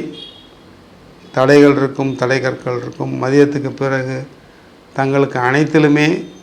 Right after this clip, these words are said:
வெற்றிகளும் சந்தோஷங்களும் குவியும் என்பதில் எந்தவித ஐயமும் இல்லை. பயன்படுத்திக் கொள்ளுங்கள், பயனடையுங்கள் கன்னிராசிக்காரர்கள். மூன்றாவதாக, இறுதியாக துளாராசிக்காரர்கள்.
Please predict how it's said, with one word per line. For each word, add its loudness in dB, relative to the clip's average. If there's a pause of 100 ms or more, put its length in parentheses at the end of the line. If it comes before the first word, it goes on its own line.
(640)
வெற்றிகளும் 4 (1400)
சந்தோஷங்களும் 0 (100)
குவியும் 4
என்பதில் -2 (280)
எந்தவித -2 (120)
ஐயமும் -4
இல்லை. -8 (1120)
பயன்படுத்திக் 4
கொள்ளுங்கள், 0 (100)
பயனடையுங்கள் 2 (240)
கன்னிராசிக்காரர்கள். -4 (1500)
மூன்றாவதாக, 4 (140)
இறுதியாக 2 (220)
துளாராசிக்காரர்கள். 0